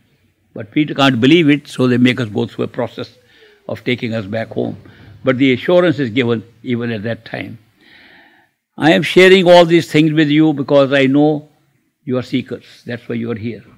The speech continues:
And I am sharing them from my experiences, and not from books. People cannot judge a master unless he delivers what he says. And I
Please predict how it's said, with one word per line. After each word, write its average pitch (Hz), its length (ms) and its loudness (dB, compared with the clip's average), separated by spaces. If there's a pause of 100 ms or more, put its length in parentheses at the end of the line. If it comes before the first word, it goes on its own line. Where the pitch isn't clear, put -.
(1200)
And 123 140 -4
I 147 80 2
am 160 100 0
sharing 170 420 2
them 151 200 2
from 151 220 -2
my 156 60 0
experiences, 147 800 -8 (1300)
and 185 100 -6
not 156 200 0
from 131 220 0
books. - 500 -14 (1500)
People 175 460 -4 (680)
cannot 180 360 -2
judge 131 320 0 (100)
a 127 180 -8
master 135 480 -6 (360)
unless 156 400 -4
he 147 240 0
delivers 131 520 -4
what 135 160 -4
he 147 100 -6
says. - 360 -12 (1500)
And 117 140 -6
I 160 300 -2